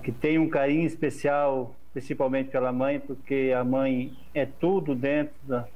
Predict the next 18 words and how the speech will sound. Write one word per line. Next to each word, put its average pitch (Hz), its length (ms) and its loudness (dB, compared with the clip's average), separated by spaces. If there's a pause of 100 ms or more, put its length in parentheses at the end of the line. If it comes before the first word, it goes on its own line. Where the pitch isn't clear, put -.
(140)
da 131 160 0
nossa 127 300 0
casa, 143 400 2
né? 135 200 -2 (1040)
Então, 143 520 2
não 139 160 2
tenha 139 280 2
dúvida 139 420 0
que 135 140 -4
isso 135 260 -2
vai 131 140 2
contribuir 135 580 0
muito. 110 300 -2 (340)
Esperamos 131 1040 0
que 139 80 -4
nossos 127 640 -2 (960)
gestores 135 560 2
municipais, 123 1160 0